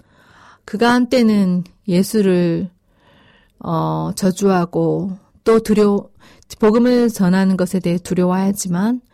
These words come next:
이제 성령 충만한 자가 되어서 예수 복음을 전하는 일에 앞장서는 그런 제자로서 살기 원합니다. 기도하겠습니다. 주님, 베드로의 오순절 설교를 들으며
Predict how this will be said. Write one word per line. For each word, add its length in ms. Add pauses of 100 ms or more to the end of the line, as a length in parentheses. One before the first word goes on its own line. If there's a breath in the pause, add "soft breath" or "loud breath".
(300 soft breath)
이제 160
성령 380
충만한 540
자가 240
되어서 640 (360 soft breath)
예수 300
복음을 680
전하는 440
일에 400 (460 soft breath)
앞장서는 880
그런 300
제자로서 640
살기 320
원합니다. 680 (460 soft breath)
기도하겠습니다. 1040 (120)
주님, 440 (1080 soft breath)
베드로의 400
오순절 460
설교를 440
들으며 680